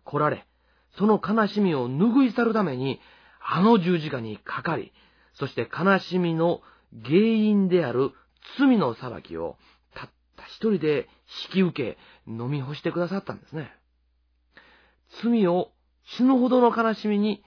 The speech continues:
感じている人ほど、その罪の許しの値打ちに、えー、敏感に、えー、感動できる人はないと思うのです。まさに、悲しむ者は幸いです。その自分の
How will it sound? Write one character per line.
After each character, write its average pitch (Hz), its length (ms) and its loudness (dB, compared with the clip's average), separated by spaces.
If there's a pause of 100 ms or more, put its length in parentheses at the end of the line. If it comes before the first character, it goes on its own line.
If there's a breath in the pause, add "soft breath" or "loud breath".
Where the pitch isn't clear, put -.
(200 soft breath)
感 208 280 -2
じ 185 100 -6
て 202 100 0
い 196 80 2
る 190 100 -4
人 160 220 -10
ほ - 200 -6
ど、 240 220 4 (380 soft breath)
そ 170 80 -2
の 170 140 2 (140)
罪 185 180 2
の 120 180 -4
許 170 240 0
し 190 200 -4
の 190 220 2 (160)
値 131 240 -4
打 175 140 2
ち 156 160 -8
に、 165 280 -2 (340 loud breath)
え - 80 -20
ー、 - 60 -16 (100)
敏 156 220 -4
感 190 340 -2
に、 208 220 0 (280 soft breath)
え - 40 -18
ー、 - 60 -20
感 143 260 -8
動 131 120 -2
で 131 140 -6
き 131 60 -8
る 120 100 -6
人 104 140 -16
は - 180 -16 (100)
な 101 180 -14
い 113 60 -14
と 104 80 -16
思 101 120 -18
う 64 40 -20
の - 80 -20
で - 120 -20
す。 - 180 -20 (440 soft breath)
ま 117 160 -10
さ 143 120 -6
に、 117 200 -10 (960)
悲 147 260 -4
し 147 140 -8
む 143 120 -4
者 143 200 -2
は 160 140 2
幸 143 340 -4
い 143 60 -8
で - 100 -12
す。 - 160 -20 (440)
そ - 120 -8
の 175 140 2
自 135 120 -8
分 180 200 0
の 190 120 2